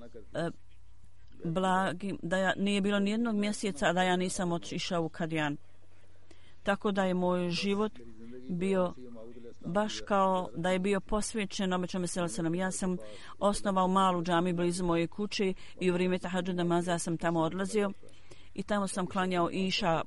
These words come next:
jaciju namaz. I oko dvadeset sati ja sam trošio u toj džamiji i postio sam, međutim, i malo, vrlo malo hrane sam uzimao.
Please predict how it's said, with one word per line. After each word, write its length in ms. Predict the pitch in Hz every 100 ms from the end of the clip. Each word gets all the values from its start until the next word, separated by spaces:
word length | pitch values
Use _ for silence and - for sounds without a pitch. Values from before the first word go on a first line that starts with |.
| - -
jaciju 420 | 160 175 165 -
namaz. 340 | 151 147 147 135 - - - - - - - - - -
I 220 | - 196 -
oko 220 | 180 196
dvadeset 800 | 185 190 185 190 220 - 185 175
sati 520 | - - 190 190 196
ja 180 | 185 180
sam 280 | 175 180 170
trošio 520 | 165 175 180 - 175
u 40 | 165
toj 240 | 185 160
džamiji 520 | 151 151 127 156 151 - 104 - 104 - -
i 240 | - 175 170
postio 560 | - 196 196 - 208
sam, 340 | 196 - 180 175 - - - - -
međutim, 480 | 185 180 190 208 - -
i 160 | 214
malo, 320 | 214 226 208 -
vrlo 220 | 190 220
malo 220 | 208 202
hrane 380 | 185 180 170 170
sam 240 | 165 160 151
uzimao. 420 | 143 147 143